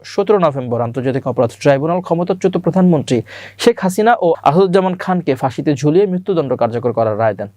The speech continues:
ট্রাইব্যুনালে এ রায়ের পর শেখ হাসিনা ও কামালকে ফেরত চেয়ে ভারত সরকারের কাছে কূটনৈতিক চিঠি দেয় বাংলাদেশ। বাংলাদেশের এ চিঠি পর্যালোচনা করে দেখা হচ্ছে বলে এরই মধ্যে জানিয়েছে নয়াদিল্লি। ওই রায় ঘোষণার পর একটি আঞ্চলিক জোটের সম্মেলনে যোগ দিতে দিল্লি যান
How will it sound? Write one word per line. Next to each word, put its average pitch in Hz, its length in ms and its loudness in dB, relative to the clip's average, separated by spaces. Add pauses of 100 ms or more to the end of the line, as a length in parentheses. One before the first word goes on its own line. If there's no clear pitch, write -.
(120)
ট্রাইব্যুনালে 131 540 2
এ 131 120 0
রায়ের 120 320 2
পর 107 260 -2 (300)
শেখ 185 220 2
হাসিনা 202 300 0
ও 208 80 0
কামালকে 156 420 0
ফেরত 175 320 -2
চেয়ে 117 180 2
ভারত 120 240 2
সরকারের 120 460 0
কাছে 123 380 0
কূটনৈতিক 175 440 -2
চিঠি 151 200 2
দেয় 120 160 2
বাংলাদেশ। 107 460 -2 (460)
বাংলাদেশের 208 420 4
এ 220 100 4
চিঠি 208 260 -2
পর্যালোচনা 196 600 0
করে 190 200 0
দেখা 160 300 0
হচ্ছে 127 340 -2
বলে 110 240 2 (160)
এরই 147 180 4
মধ্যে 131 320 -2
জানিয়েছে 113 440 -2
নয়াদিল্লি। 98 480 0 (200)
ওই 113 140 6
রায় 123 180 4
ঘোষণার 143 380 -2
পর 202 180 2
একটি 180 300 0 (260)
আঞ্চলিক 180 460 2
জোটের 175 260 0
সম্মেলনে 165 580 0
যোগ 143 300 0
দিতে 160 280 -2
দিল্লি 139 360 2
যান 120 220 0